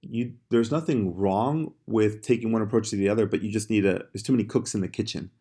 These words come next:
And the nice thing about having people who are in line with each other is that you have one plan versus this attack of twenty different things, and you're like,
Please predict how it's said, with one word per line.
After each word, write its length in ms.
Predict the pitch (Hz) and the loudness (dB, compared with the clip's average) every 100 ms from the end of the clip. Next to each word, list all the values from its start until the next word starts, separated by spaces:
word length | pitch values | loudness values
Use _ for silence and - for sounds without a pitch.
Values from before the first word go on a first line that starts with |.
| _ _ _ _ _ | _ _ _ _ _
And 220 | 107 107 | -2 2
the 60 | 101 | 2
nice 400 | 104 110 143 143 | 2 0 0 -2
thing 240 | - 101 | -2 0
about 400 | 95 98 98 95 95 | 0 0 0 0 -2
having 540 | 98 95 98 95 95 | -2 0 2 0 -2
people 300 | - 110 101 | -4 -2 -2
who 140 | 98 98 | 0 0
are 80 | |
in 100 | 92 | 0
line 260 | 92 101 117 | -2 -2 0
with 160 | 101 104 | -2 -2
each 200 | 90 98 | -4 -4
other 340 | 92 92 90 - _ - | -2 -2 -4 -16 _ -8
is 260 | - 98 90 | -2 -2 0
that 460 | 95 90 90 - _ | 0 0 -4 -8 _
you 160 | 107 98 | -2 0
have 160 | 90 | 0
one 320 | 95 92 90 87 | -2 -4 -4 -6
plan 560 | - 87 85 87 95 - _ _ - | -10 -10 -8 -10 -12 -16 _ _ -6
versus 760 | 101 104 98 98 92 90 - - _ | 4 4 4 2 2 0 -6 -14 _
this 480 | 104 95 87 - - _ _ _ _ _ _ | 0 0 0 -6 -10 _ _ _ _ _ _
attack 540 | - 90 - 107 104 107 | -6 -6 -4 -2 -2 -2
of 180 | 90 - _ - - _ _ - | -6 -6 _ -20 -20 _ _ -10
twenty 300 | - 117 110 | 0 2 4
different 340 | 107 107 95 | 2 0 0
things, 380 | 117 123 107 92 | 0 2 2 2
and 120 | 92 | 0
you're 140 | 95 | 0
like, 220 | 92 92 | 0 -4